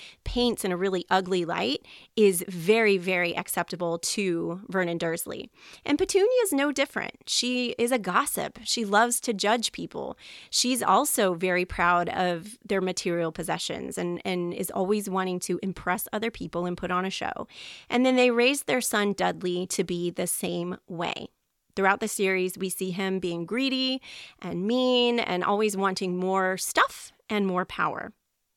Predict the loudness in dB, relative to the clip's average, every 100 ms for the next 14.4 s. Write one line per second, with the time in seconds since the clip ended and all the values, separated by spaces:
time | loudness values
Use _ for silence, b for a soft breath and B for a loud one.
0 | _ _ B B B -4 0 2 0 0
1 | 0 0 -4 -6 0 2 2 2 -2 -2
2 | 2 2 2 -4 -2 0 0 0 0 2
3 | 2 2 -2 -2 0 0 0 0 2 4
4 | 4 2 -2 -4 -4 -4 -4 -4 -4 -4
5 | -4 -6 -10 B B B 0 2 0 0
6 | -4 0 2 2 0 -4 -2 -4 -2 -6
7 | -6 -6 -4 -4 -2 -2 0 -2 -2 -2
8 | 0 0 2 0 -4 -4 -2 0 -2 -4
9 | -4 -2 -2 -6 -6 -2 -2 -2 -8 _
10 | _ _ B B -8 0 2 2 0 -2
11 | -2 0 0 -2 -2 -4 -4 -6 -2 -4
12 | -4 -4 0 0 0 -6 -4 -8 -6 -10
13 | -14 _ B B 0 4 4 2 0 -2
14 | -4 -6 -12